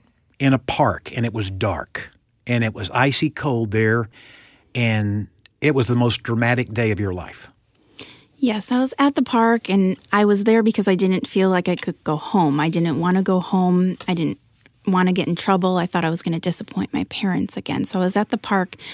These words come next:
Speaker 2: just kinda trying to waste time and figure out what I was going to do next. And I was swinging on the swings, and as I was there, I started to think about why I was there. Why did I feel like I couldn't go home?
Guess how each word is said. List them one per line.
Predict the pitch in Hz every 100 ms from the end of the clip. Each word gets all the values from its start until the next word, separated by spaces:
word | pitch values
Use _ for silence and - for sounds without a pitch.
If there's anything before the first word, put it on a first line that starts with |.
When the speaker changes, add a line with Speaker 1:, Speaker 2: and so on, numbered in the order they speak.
| - - - - _ -
Speaker 2:
just | 190 - -
kinda | 214 214
trying | 196 196 185
to | 180
waste | 170 170 -
time | - 170 160
and | 160
figure | 160 - 190 180
out | 165
what | 160
I | 170
was | 160 -
going | 143 151
to | -
do | 190 226 220
next. | - 110 - -
And | 170
I | 170 160
was | 160 156
swinging | - 196 196 196
on | 185
the | 190
swings, | - 180 170 175 165
and | 143 151 160 -
as | 180
I | 190
was | 175 170
there, | 165
I | 151
started | - 165 165 170
to | 165 135 - - - _
think | _ 202 190
about | 170 165 160 156 - _
why | - 160 180
I |
was | 180 165
there. | 160 151 147
Why | 147 175
did | 190
I | 185
feel | - 170 165
like | 165 165
I | 156
couldn't | 165 156
go | 151 147
home? | 170 160 156 147